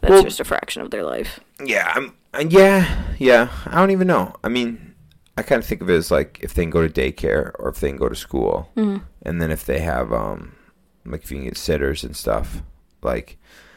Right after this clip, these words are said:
Speaker 2: it's just a lifestyle change. It'll be a new hobby,
Speaker 1: Mm-hmm.
Speaker 2: you know, so maybe I won't be training every night when we have kids. If.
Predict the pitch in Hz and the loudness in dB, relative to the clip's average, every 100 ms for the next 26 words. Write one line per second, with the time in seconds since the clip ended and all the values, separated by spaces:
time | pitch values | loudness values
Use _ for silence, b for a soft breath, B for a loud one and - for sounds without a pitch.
0 | b b b b b - 190 165 117 110 | b b b b b -2 0 6 8 8
1 | - 113 113 120 127 113 113 110 110 107 | 8 4 6 0 -2 -2 0 0 2 4
2 | 107 90 87 - 220 220 - 90 87 - | 4 0 -2 0 0 0 -2 -2 -2 -2
3 | 87 85 85 85 82 80 80 80 - 82 | -2 0 2 4 4 2 0 0 0 -2
4 | 80 78 76 76 76 73 71 - - - | -2 -2 -2 -2 -2 -2 -4 -8 -20 -20
5 | - - _ - - - 78 78 58 - | -20 -20 _ -20 -16 -8 -6 -4 -6 -8
6 | - 50 - - - b b b _ _ | -8 -8 -10 -18 -20 b b b _ _
7 | _ _ _ _ 90 104 82 - - - | _ _ _ _ -12 -10 -12 -14 -20 -18